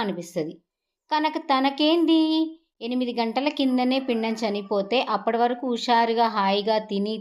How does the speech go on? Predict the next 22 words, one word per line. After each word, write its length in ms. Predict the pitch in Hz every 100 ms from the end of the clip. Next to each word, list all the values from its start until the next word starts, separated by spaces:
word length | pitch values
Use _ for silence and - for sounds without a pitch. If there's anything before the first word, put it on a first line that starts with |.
| 196
తిరగడము, 600 | 190 196 202 202 208 214 214 _ _ 220
ఇంట్లో 280 | 233 247 247 233
పని 140 | 220 214
చేసుకుంటూ 480 | 220 214 226 214 311 302 208
ఉన్నది. 400 | 185 175 180 190 190 - _ _ -
కడుపులో 360 | 262 269 262 254
నొప్పి 240 | 240 269 349 254
అప్పటికప్పుడు 520 | 240 226 233 233 285 262
లేచిందా? 480 | 214 190 190 190 294 440 - _ _ _ _ _ _ _ _
ఏ 100 | 233 277 294
డాక్టర్ 400 | 302 302 294 262
నీకు 220 | 254 247 247
ట్రీట్మెంట్ 440 | 240 240 240 240 214
చేసేది? 420 | 226 214 226 214 226 220
కనీసం 380 | 202 202 196 247 220
ఆ 40 | 190
డాక్టర్ 380 | 180 190 196 226 208
అడ్రస్ 360 | 170 214 214 262 285 277
చెప్పలేదు, 520 | 262 220 208 180 165 165 _ _ _ -
ఆ 120 | 233 220
హాస్పిటల్ 480 | 202 214 254 247 247
అడ్రస్ 280 | 202 208 220